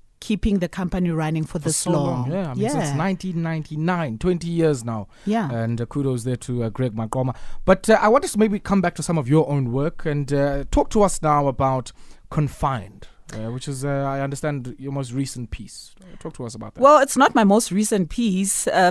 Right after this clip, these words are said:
Speaker 1: but it's one of the works that I've created.
Speaker 2: Okay.
Speaker 1: Um, Confined, shoo.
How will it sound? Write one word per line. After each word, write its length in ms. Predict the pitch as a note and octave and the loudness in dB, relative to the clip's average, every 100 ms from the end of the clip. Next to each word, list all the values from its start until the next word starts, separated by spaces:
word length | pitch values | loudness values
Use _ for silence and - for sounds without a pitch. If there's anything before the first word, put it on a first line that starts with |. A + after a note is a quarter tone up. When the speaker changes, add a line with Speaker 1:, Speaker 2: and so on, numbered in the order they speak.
| F3+ | 4
Speaker 1:
but 360 | F3+ E3+ E3+ E3+ | 2 2 0 -4
it's 160 | - | -2
one 160 | F#3+ G3+ | 0 0
of 80 | F#3+ | -2
the 80 | |
works 260 | E3+ E3 D#3+ | -2 -2 -2
that 160 | E3+ E3 | -4 -4
I've 160 | D3+ | -6
created. 640 | - D#3+ D#3 F3 - C#3 C3 | -6 -4 -2 -4 -4 -6 -6
Speaker 2:
Okay. 240 | A#2 - | -6 -6
Speaker 1:
Um, 760 | G2+ E3 E3 D#3+ D#3 D#3 D#3 - - | -4 -2 0 0 0 0 -2 -4 -2
Confined, 960 | B3 B3 - D4 D4+ A3+ F3 D#3 D3+ | 2 2 2 2 4 2 2 0 -2
shoo. 600 | - - - - E4 B3+ | -6 -10 -4 2 4 4